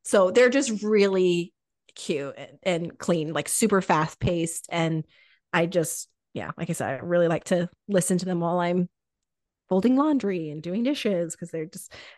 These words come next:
and I listen to them on, like, double time and don't really, like, you can't,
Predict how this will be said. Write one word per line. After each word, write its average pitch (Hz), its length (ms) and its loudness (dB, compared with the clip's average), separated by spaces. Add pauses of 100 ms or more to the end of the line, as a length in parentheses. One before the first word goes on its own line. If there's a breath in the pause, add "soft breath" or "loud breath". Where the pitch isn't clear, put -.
(420 loud breath)
and 208 80 6
I 208 80 8
listen 208 260 8
to 196 60 8
them 180 80 4
on, 170 80 2
like, 160 160 -2
double 196 240 6
time 175 640 2
and 170 500 -6 (840)
don't 185 200 4
really, 175 160 2
like, 180 160 4
you 208 60 4
can't, 220 380 0